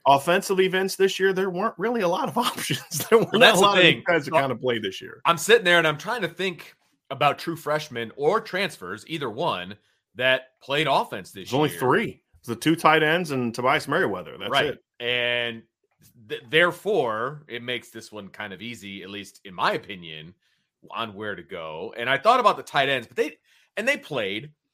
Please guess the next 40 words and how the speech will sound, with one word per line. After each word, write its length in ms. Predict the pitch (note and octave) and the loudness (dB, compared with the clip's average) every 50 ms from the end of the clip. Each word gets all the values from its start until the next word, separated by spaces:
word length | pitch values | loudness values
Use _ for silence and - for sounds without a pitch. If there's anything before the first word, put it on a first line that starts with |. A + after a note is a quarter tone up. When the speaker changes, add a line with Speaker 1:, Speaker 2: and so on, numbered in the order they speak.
| _ _ _ - _ | _ _ _ -16 _
Speaker 2:
but 100 | - C3 | -8 -2
they 120 | C3 F3+ G#3 | 4 6 6
didn't 180 | B3 A#3 F3 | 6 6 2
play 220 | D#3 F#3 F3+ F3+ D3+ | -2 -2 0 0 0
enough 260 | C#3 C#3 C#3+ C3+ C3+ | 0 0 0 -2 -2
to 80 | - A#2+ | -4 -6
really 180 | C3 C3 B2+ A#2+ | -6 -6 -4 -4
make 180 | A#2+ A#2 G2 | -4 -4 -6
an 80 | G2+ G#2 | -6 -8
impact. 520 | G#2+ G#2+ G2 F#2 E2+ D2+ D2 D#2 - _ _ | -10 -10 -12 -12 -10 -10 -10 -12 -14 _ _
And 160 | C#3+ D#3 E3+ F3 - _ _ _ _ _ _ _ - | -8 -8 -8 -8 -12 _ _ _ _ _ _ _ -14
frankly, 340 | F#2+ G2 G#2 G2 A2+ A2+ A#2+ | -12 -12 -10 -10 -10 -10 -8
you 140 | A#2+ A#2+ | -8 -10
could 120 | A#2+ C3 - | -10 -10 -6
say 140 | - C#3 C#3 | -6 -4 -4
the 80 | B2+ | -4
same 220 | B2+ - D3+ D3 D3 | -4 -4 -4 -2 -2
thing 160 | D3 C#3+ C3+ | -6 -4 -2
about 220 | C3 C#3 C3+ - | 0 0 0 -2
Tobias 360 | - G#2+ B2+ C3 B2+ A2+ - | -4 -4 -4 -2 -2 -4 -4
Merriweather, 540 | A2 A#2+ B2+ B2+ A2+ F#2+ F#2+ F#2+ F#2 F#2+ F#2+ | -6 -8 -6 -6 -6 -6 -6 -8 -8 -8 -8
but 260 | E2+ G2 G#2+ - - | -8 -8 -8 -8 -6
the 60 | - F#2+ | -6 -4
Speaker 1:
Right. 100 | F#2 F2 E2+ | -4 -4 -2
Speaker 2:
impact 300 | - C3+ C3 B2+ - - | 0 0 0 0 -2 -6
that 60 | G#2+ | -14
he 120 | A2 A#2+ | -12 -8
made 240 | A#2 A#2+ A#2 A2+ A2+ | -4 -4 -4 -4 -4
for 100 | - G#2 | -8 -10
me 440 | G#2 A#2 A#2+ A2 G2+ G2 G2 F#2+ _ _ _ _ _ | -6 -4 -4 -4 -4 -6 -8 -10 _ _ _ _ _
is 60 | _ - | _ -18
he 60 | E3 | -10
scored 220 | - - A#3 G3+ | -4 -2 0 0
a 20 | D#3+ | 0
touchdown. 480 | - D#3+ D3 - - - D#2+ C#2+ B1 - _ _ _ _ | 0 0 0 0 -4 -10 -10 -10 -12 -14 _ _ _ _
And 160 | B2 C3+ C#3+ D3+ | -4 -2 0 0
it 40 | |
was 100 | D3+ D3+ | 0 2
Speaker 1:
Sure. 80 | B2 G#2+ | 2 4
Speaker 2:
granted, 300 | - F3+ E3+ - - | 4 4 4 4 0